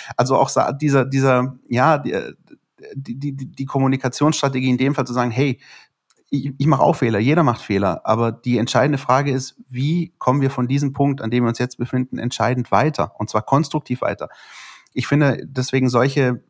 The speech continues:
ähm, ähm, Wortmeldungen, solche Beiträge zur Diskussion einfach wahnsinnig wichtig. Das zeigt immer, es, ich finde, das zeigt einfach auch, ähm, nicht nur Christian Riedmüller, auch was zum Beispiel von, von Fanvertretern, von, von Fanclubs kommt und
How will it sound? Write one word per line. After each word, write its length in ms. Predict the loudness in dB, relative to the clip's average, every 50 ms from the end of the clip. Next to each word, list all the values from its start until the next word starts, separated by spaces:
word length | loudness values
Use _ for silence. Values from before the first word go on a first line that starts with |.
| _ _ _ -4
ähm, 440 | -2 -2 0 0 -2 -2 -4 -8 -8 _
ähm, 140 | -6 -6 -4 -4
Wortmeldungen, 880 | -2 2 4 4 4 4 4 2 4 4 4 2 2 2 2 2 2
solche 260 | 2 0 0 0 2
Beiträge 640 | 2 2 2 2 0 0 -2 -2 0 0 0 -2 -4 -6 -12 -20 _ _ _ _ _
zur 160 | -4 -4 -2
Diskussion 880 | -2 -2 -4 -4 -4 -6 -6 -6 -2 0 2 4 4 2 2 -2 -6 _ _ _
einfach 460 | -4 -4 0 0 0 -2 -2 -6 -16 _ _ _ _ _ _
wahnsinnig 500 | 2 4 4 4 2 0 0 -2 -2 -2
wichtig. 420 | -4 -4 -2 -2 -4 -4 -4 -4
Das 200 | -6 -6 -6 -2
zeigt 240 | -2 -2 -2 0 0
immer, 240 | 0 2 2 2 0
es, 240 | -4 -6 -6 -10 -12 -18 -20 -20 -20 -20 -20 -20 -20 _ _ _
ich 100 | -4 0
finde, 180 | 2 2 4
das 160 | 4 2 0 2
zeigt 280 | 2 2 2 2 0
einfach 240 | -2 0 0 -2 0
auch, 340 | 2 4 4 4 2 0 -2 -2
ähm, 400 | 0 0 2 2 0 -2 -4 -6 _
nicht 220 | -2 0 0 2
nur 260 | 4 4 4 4 2
Christian 300 | 0 -6 -6 -2 -2 -2
Riedmüller, 500 | 0 0 -2 -2 -2 -4 -2 -2 -2 -2
auch 160 | -2 -2 0 -2
was 200 | -2 -2 -2 -4
zum 80 | -2
Beispiel 360 | -2 -2 -2 0 0 0 0
von, 320 | 0 0 -2 0 0 -2 -4
von 280 | -4 -6 -6 -6 -6
Fanvertretern, 960 | -10 -10 -4 -2 0 0 0 -2 -2 -6 -8 -10 -6 -4 -2 -2 0 0 -2 -2
von, 180 | -2 -6 -6
von 160 | -2 -4 -6
Fanclubs 560 | -2 0 0 2 2 0 0 -2 -2 -4 -4 -4
kommt 400 | 0 0 2 2 0 -2 -4 -4
und 240 | -2 -2 0 -2